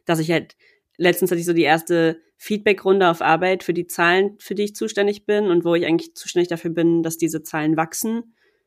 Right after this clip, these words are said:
Und ich mache den Job halt jetzt seit einem Monat so oder fast zwei Monaten, aber es ist halt viel passiert in der Zeit. In, also, ne, ich bin halt nicht,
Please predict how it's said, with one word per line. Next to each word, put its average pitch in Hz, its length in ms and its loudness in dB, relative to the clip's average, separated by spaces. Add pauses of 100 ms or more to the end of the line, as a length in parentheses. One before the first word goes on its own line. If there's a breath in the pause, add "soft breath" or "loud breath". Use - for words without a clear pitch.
(200)
Und 175 460 2 (260)
ich - 140 -6
mache 165 140 -2
den 190 120 4
Job 175 220 -2
halt 160 160 -4
jetzt 165 160 -8
seit 165 100 -6
einem 156 140 -4
Monat 165 400 0
so 262 220 -4 (420 loud breath)
oder 156 160 2
fast 165 240 -6
zwei 160 160 -2
Monaten, 185 280 2
aber 165 120 0
es 160 60 -4
ist - 40 -6
halt 160 100 -6
viel 180 200 -2
passiert 180 500 -2
in 214 120 -4
der 214 160 -2
Zeit. 226 380 -6
In, 190 520 0 (240)
also, 165 200 0
ne, 202 200 2
ich - 180 -12
bin 160 140 2
halt 160 120 0
nicht, 175 200 0